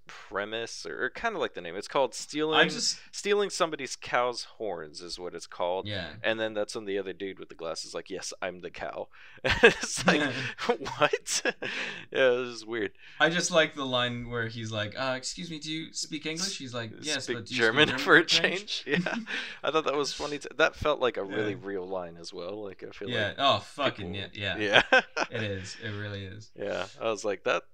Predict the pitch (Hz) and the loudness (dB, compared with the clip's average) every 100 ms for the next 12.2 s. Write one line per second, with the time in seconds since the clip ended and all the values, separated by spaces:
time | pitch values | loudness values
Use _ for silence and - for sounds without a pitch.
0 | - 120 - - 110 117 131 117 98 95 | 0 0 0 0 0 -2 -4 -2 -2 -2
1 | 104 98 - 98 92 95 95 98 - 143 | -2 -4 -2 -2 -2 -6 -4 -4 -6 -8
2 | 95 - - 107 131 113 - 110 - 104 | -8 -8 -8 -6 -6 -8 -8 -10 -10 -2
3 | 170 202 285 302 202 131 113 117 120 - | 0 0 0 0 0 -2 -2 -2 -2 -4
4 | 113 107 123 110 107 101 107 110 123 165 | -6 -6 -6 -8 -8 -6 -8 -4 2 4
5 | 127 139 135 143 92 - 107 98 120 107 | 4 2 2 2 -2 -6 -4 2 2 4
6 | 107 113 139 156 127 85 90 104 - - | 0 0 -6 -2 -4 -4 -12 -14 -20 -20
7 | - 151 123 110 120 - - - - 330 | -10 -6 -6 -8 -10 -12 -16 -10 -4 -2
8 | 349 - 165 143 180 170 160 185 151 - | -2 -2 -2 0 -2 0 0 -2 -4 -4
9 | 113 131 160 175 117 95 95 - 120 110 | -4 -4 -8 -8 -8 -8 -8 -10 -8 -6
10 | 110 147 156 - 131 127 127 - 107 104 | -2 -2 -4 -6 -6 -4 -6 -8 -4 -4
11 | 92 107 113 110 - 101 - 113 110 90 | -6 -6 -4 -4 -6 -10 -8 -6 -6 -8
12 | 87 113 | -12 -14